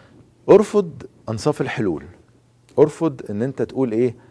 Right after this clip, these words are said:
لا أنا إيه هكمل، بس بدل ما هعمل كده هعمل نص نص". لا، خليك م-، دريم هاي مع ربنا، احلم. إلهك، موضوعنا عن النور، إلهك ينور حياتك، مفيش إنارة نص نص، يا منور يا مضلم.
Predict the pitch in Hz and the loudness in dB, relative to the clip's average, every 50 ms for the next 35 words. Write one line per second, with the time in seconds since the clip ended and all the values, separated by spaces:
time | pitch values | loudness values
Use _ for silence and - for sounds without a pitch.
0 | - _ - 92 120 123 - 131 120 110 92 117 127 120 - - 143 151 147 143 | -20 _ -2 0 0 2 2 0 -2 -2 -2 -4 -4 -4 -2 0 0 0 0 -2
1 | 127 104 110 110 - - 110 117 127 135 123 110 107 113 123 131 127 117 104 98 | -2 -2 -4 -4 -4 0 2 2 2 2 0 -2 -2 -4 -2 -2 -2 -4 -6 -6
2 | - 135 127 131 123 120 123 117 113 110 104 98 95 92 110 120 117 - - 110 | -4 -4 -2 -2 -2 -4 -4 -4 -4 -6 -6 -6 -6 -4 -4 -4 -6 -6 -6 -4
3 | 110 127 135 - - 104 104 - - - - - _ _ _ _ _ _ _ _ | -4 -4 -4 -6 -6 -6 -6 -6 -6 -10 -20 -20 _ _ _ _ _ _ _ _
4 | - - - - - - 82 101 151 185 - 123 85 87 104 - - - - - | -20 -20 -16 -12 -8 -6 -6 -4 -6 -6 -8 -10 -10 -8 -10 -10 -10 -12 -18 -10
5 | 98 98 113 147 175 156 131 117 95 85 82 73 65 65 69 71 67 69 - 69 | -4 -2 0 2 2 0 0 -2 -2 -4 -4 -6 -12 -14 -16 -16 -14 -14 -16 -16
6 | - - _ _ _ _ - 175 - - - 117 95 78 - - - - - _ | -18 -20 _ _ _ _ -4 -4 -4 -4 -6 -8 -8 -10 -14 -20 -20 -20 -18 _
7 | - 98 113 147 156 143 - _ _ _ - - _ _ _ _ _ _ _ _ | -6 -4 -4 -4 -4 -6 -8 _ _ _ -20 -20 _ _ _ _ _ _ _ _
8 | _ - 101 101 95 98 123 139 135 117 104 101 101 92 101 120 143 143 - - | _ -12 -8 -6 -2 0 0 2 2 2 0 0 0 -2 -2 0 0 0 -2 -4
9 | - - _ _ _ _ - 95 98 117 135 131 - - - - - - 104 104 | -8 -16 _ _ _ _ -10 -6 -4 -2 -4 -4 -6 -10 -20 -20 -16 -10 -8 -4
10 | 110 131 135 120 - - - 110 143 135 113 95 - 92 95 - 135 123 - - | -2 -2 -4 -4 -6 -4 -4 -4 -2 -4 -6 -10 -10 -10 -10 -10 -10 -10 -8 -6
11 | - 104 110 120 127 123 113 127 123 - - 110 117 131 131 - - - - - | -6 -4 -2 -2 -2 -2 -2 -4 -6 -6 -6 -6 -6 -6 -6 -8 -14 -20 -20 -20
12 | - _ _ - - - - - 98 101 104 113 131 147 143 127 113 101 92 101 | -20 _ _ -20 -20 -16 -8 -6 -4 -2 2 4 6 6 6 6 6 4 2 2
13 | 101 117 120 107 85 76 69 | 2 2 2 2 0 -8 -12